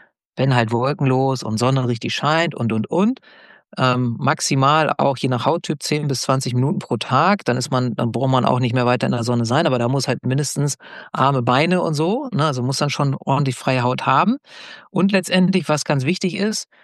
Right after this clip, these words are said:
das habe ich mal woanders, war jetzt hier nicht in dem Buch, aber woanders gehört, dass man auch gucken kann, ob's überhaupt Vitamin D produziert wird, indem man sich hinstellt und einen Schatten wirft.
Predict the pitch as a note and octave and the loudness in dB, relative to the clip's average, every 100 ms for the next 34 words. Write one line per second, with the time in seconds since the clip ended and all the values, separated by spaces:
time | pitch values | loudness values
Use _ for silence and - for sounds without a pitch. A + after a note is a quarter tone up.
0 | _ D3+ D3 C#3+ C3+ B2+ C3 C#3 F#3 - | _ -6 -4 0 0 0 0 2 0 0
1 | C3+ C3 B2 C#3+ D3 C#3 C3 B2+ B2 C#3 | -2 -2 -2 -2 -2 0 0 0 0 0
2 | G#3+ C3+ B2 D3 D#3 - C#3+ D#3 D#3+ - | 0 2 2 2 0 0 2 2 0 -6
3 | - - - - C3 - D3 C3 - - | -18 -18 -20 -6 -4 2 2 2 0 -2
4 | F3+ F3 - E3+ F3 C#3 C3 D3 C3 G3 | 0 0 2 2 2 0 -2 0 0 0
5 | D#3 D#3+ D3 B2+ - - F#3 F3+ G3 F#3 | -2 0 2 2 0 2 -2 0 -2 -2
6 | - A#3+ F#3+ B2+ C#3+ C#3 C3 D3+ F#3 - | -4 -4 -2 -2 0 0 0 0 0 0
7 | F3+ A#3+ F4 _ - - _ - D3 D3 | 0 0 -2 _ -20 -20 _ -4 0 0
8 | - - F#3+ D3 A2 G#2 A2 - | 0 0 0 2 2 0 -2 -8